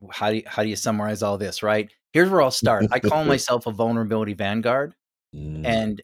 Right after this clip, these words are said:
Speaker 1: and I lead with that a lot because I wanna help model for men that we can own that word and that it's not a four-letter word that shouldn't be spoken in mixed company.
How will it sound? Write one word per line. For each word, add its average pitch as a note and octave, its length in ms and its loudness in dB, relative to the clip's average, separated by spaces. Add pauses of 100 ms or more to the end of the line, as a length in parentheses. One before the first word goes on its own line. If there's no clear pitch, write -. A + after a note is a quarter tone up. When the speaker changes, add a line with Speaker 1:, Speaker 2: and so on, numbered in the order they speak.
Speaker 1:
and A#2 120 -2
I G#2+ 300 -2
lead C3 280 -4
with C#3+ 120 -4
that A#2+ 140 2
a A2+ 40 0
lot G#2 340 -2
because G2+ 560 -6 (340)
I A2 80 -2
wanna C3+ 240 0
help A#2+ 180 0
model A2 300 2
for A2+ 160 -4
men G#2+ 300 -2
that G2+ 100 -8
we A2 120 -6
can G#2+ 240 -6
own G#2 220 -4
that G2 180 -8
word F#2 460 -8 (200)
and G2 140 -8
that F#2+ 120 -6
it's - 160 -12
not G#2+ 160 -2
a - 40 -8
four-letter G2+ 420 -4
word F#2+ 260 -6
that F2+ 80 -12
shouldn't F#2 260 -8
be F#2+ 80 -10
spoken F#2+ 420 -8
in F#2 120 -8
mixed - 240 -14
company. F2 420 -14